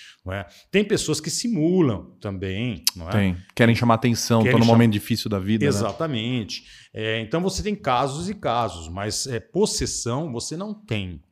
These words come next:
Speaker 1: tá? Eu
Speaker 2: Tá.
Speaker 1: tenho, assim, uma intuição,
Speaker 2: Hum.
Speaker 1: né, de, é, mas é intuição, tá? É, de que os nossos antepassados podem ser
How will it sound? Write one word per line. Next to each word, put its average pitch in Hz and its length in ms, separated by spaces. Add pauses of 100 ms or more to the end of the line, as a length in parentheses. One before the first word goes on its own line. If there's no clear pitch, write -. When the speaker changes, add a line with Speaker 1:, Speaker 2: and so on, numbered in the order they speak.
(160)
Speaker 1:
tá? 90 280 (400)
Eu 233 240
Speaker 2:
Tá. 95 60
Speaker 1:
tenho, 185 220
assim, 123 320
uma 110 220
intuição, 127 880 (500)
Speaker 2:
Hum. 95 140
Speaker 1:
né, 98 160
de, 73 200 (120)
é, 98 180
mas 107 220
é 127 60
intuição, 147 680
tá? 123 400 (480)
É, 117 340
de 117 180
que - 160
os 175 220
nossos 175 520
antepassados 156 1300 (300)
podem 165 800 (140)
ser 135 720